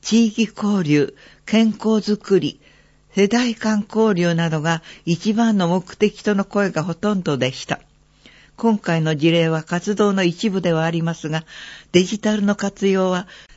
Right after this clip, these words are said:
生活を豊かにするための手段との意識の強さが伺えました。また、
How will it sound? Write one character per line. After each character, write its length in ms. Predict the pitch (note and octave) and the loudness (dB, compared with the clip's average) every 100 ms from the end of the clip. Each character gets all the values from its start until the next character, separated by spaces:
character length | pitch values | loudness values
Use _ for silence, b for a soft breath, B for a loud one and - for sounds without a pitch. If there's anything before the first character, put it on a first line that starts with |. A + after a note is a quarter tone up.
| B | B
生 280 | - A3 A#3 | -2 0 0
活 380 | A3+ A3+ - A#3 | -2 -6 0 0
を 120 | A3 | 2
豊 360 | G3 A3+ A#3 A3 | 0 0 -2 -2
か 120 | F#3+ | -2
に 120 | F3 | -2
す 160 | - F3 | -2 -4
る 120 | F3 | -2
た 160 | E3+ | -4
め 120 | E3 E3+ | -2 -2
の 180 | D#3+ | -2
手 180 | D#3 F#3 | -4 -4
段 260 | F3 E3 - B B B - | -4 -4 -6 B B B -2
と 100 | G#3+ | 0
の 180 | G3 - | 0 -2
意 100 | - | -4
識 280 | G3+ - - | -4 -4 -2
の 160 | E3+ D#3 | -2 -2
強 300 | - G3 F3+ | 0 0 0
さ 160 | F3 | -2
が 160 | E3 F3+ | -2 -2
伺 400 | C#3 - D#3+ D3+ | -6 -6 -6 -4
え 100 | D3+ | -4
ま 120 | D3+ D3 | -4 -6
し 160 | - | -8
た。 160 | - C#3+ _ _ _ | -12 -12 _ _ _
ま 60 | F3+ | -8
た、 220 | F#3+ F#3+ | -8 -8